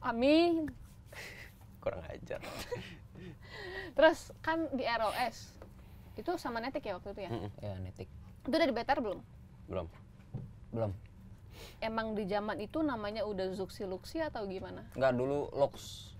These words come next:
Speaker 3: Bener, Lux doang.
Speaker 1: Lux doang?
Speaker 3: Iya.
Speaker 1: Nggak ada Y-nya?
Speaker 2: Eh, udah di B T R dulu itu. Pas yang Rose Mobile yang di Taman Anggrek itu udah di B T R.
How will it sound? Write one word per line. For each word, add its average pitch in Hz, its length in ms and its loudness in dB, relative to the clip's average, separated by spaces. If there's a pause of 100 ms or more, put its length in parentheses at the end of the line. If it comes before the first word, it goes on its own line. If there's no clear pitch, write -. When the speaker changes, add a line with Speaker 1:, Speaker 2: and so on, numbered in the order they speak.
(120)
Speaker 3:
Bener, 117 240 -2 (120)
Lux - 260 -2
doang. 113 260 0 (240)
Speaker 1:
Lux - 200 -8
doang? 185 300 0
Speaker 3:
Iya. - 180 -4 (100)
Speaker 1:
Nggak 196 160 0
ada 190 100 2
Y-nya? 196 260 -2
Speaker 2:
Eh, 190 80 2
udah 147 160 6
di 117 100 2
B 107 120 4
T 90 140 0
R 170 120 0
dulu 202 200 0
itu. 214 200 -2 (200)
Pas 135 180 6
yang 135 160 4 (380)
Rose - 300 4
Mobile 135 340 8
yang 123 80 2
di 117 80 2
Taman 117 280 2
Anggrek 110 300 -2
itu 113 120 -6
udah 101 120 0
di 87 80 -2
B 85 140 -2
T 73 120 -10
R. 82 140 -8